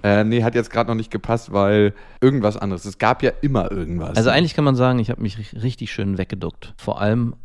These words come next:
Speaker 2: hauptsächlich nur aus Angst. Und zwar... Die hat sich auch im ersten Moment, als ich's ihr gesagt hab, bestätigt, nämlich sie zu verlieren, meine Tochter zu verlieren, mein ganzes sicheres Leben eigentlich aufzugeben, aufgrund der Dummheit, dass ich, äh,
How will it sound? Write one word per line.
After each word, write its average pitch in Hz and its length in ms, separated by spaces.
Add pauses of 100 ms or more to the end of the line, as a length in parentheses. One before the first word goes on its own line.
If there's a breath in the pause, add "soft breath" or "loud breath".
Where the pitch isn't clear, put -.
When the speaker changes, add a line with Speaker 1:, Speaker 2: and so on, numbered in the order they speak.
(220)
Speaker 2:
hauptsächlich 117 520
nur 113 140
aus 98 120
Angst. - 400 (120)
Und 95 200
zwar... 98 400 (720 soft breath)
Die 120 80
hat 139 120
sich 139 180
auch 120 260
im 120 180
ersten 131 280
Moment, 127 280
als 113 180
ich's 110 100
ihr 117 100
gesagt 107 380
hab, 107 120
bestätigt, 117 560
nämlich 104 380
sie 131 220
zu 139 120
verlieren, 123 340
meine 107 140
Tochter 120 260
zu - 120
verlieren, 107 360 (480 loud breath)
mein 107 260
ganzes 107 380
sicheres 117 360
Leben 113 260
eigentlich 90 320 (160)
aufzugeben, 101 540
aufgrund 127 720 (120)
der 104 80
Dummheit, 117 520 (420 soft breath)
dass 110 220
ich, 101 240
äh, - 200